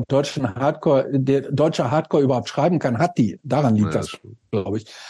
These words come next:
Speaker 1: Ihr habt die in fünfzehn bis zwanzigtausendfach verkauft.
Speaker 2: Das stimmt nicht.
Speaker 1: Ja, ihr habt den Markt damit übersp-,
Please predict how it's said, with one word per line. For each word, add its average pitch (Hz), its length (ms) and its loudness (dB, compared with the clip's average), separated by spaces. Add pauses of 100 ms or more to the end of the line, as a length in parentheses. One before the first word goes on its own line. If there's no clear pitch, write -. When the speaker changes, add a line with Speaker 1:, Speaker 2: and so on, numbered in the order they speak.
(160)
Speaker 1:
Ihr 127 140 2
habt 143 200 -2
die 160 80 6
in 147 280 4
fünfzehn - 640 -2
bis 147 140 0
zwanzigtausendfach 185 1300 0
verkauft. 135 800 -2 (160)
Speaker 2:
Das 85 140 -6
stimmt - 340 -6
nicht. 78 260 -2
Speaker 1:
Ja, 127 140 0
ihr 143 100 2
habt - 160 -2
den 143 120 4
Markt 135 260 2
damit 160 220 2
übersp-, 170 640 0